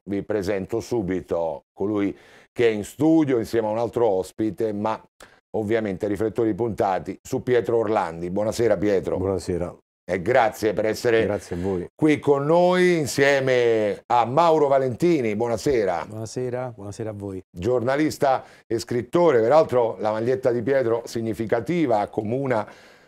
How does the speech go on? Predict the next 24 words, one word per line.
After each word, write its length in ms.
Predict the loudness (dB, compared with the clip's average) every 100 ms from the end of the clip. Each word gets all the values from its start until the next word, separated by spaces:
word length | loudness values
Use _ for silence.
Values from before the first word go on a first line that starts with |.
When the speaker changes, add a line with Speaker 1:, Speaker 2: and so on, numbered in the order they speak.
| _
Speaker 1:
Mirella 380 | 0 6 6 6
Gregori 600 | 2 2 4 2 0 -6 -8
ed 180 | -8 -6
Emanuela 520 | -4 -4 0 0 0
Orlandi 1300 | 0 0 -2 -4 -4 -2 -2 -2 -2 -2 -4 -6 -8
e, 280 | -6 -6 -4
e 200 | -4 -4
ricordo 440 | -4 -4 -4 -2 -4
che 80 | -6
Mauro 240 | -6 -4
Valentini 540 | -4 -6 -6 -6 -6
ha 140 | -10 -12
scritto 340 | -8 -8 -6
un 120 | -6
libro 360 | -4 -4 -4 -6
proprio 460 | -4 -4 -2 -4 -6 _ _ _ -6
cronaca 380 | -2 -2 -2 -2
di 60 |
una 140 | -4 -6
scomparsa 960 | -4 -4 2 2 2 0 -2 -2 -2 -6
dedicato 720 | -4 -4 -2 0 0 0 -2 -4 -20 -20 -16 -2
a 140 | 0
Mirella 760 | 2 4 4 6 4 4 2 2
Gregori. 580 | 2 2 2 2 0 -6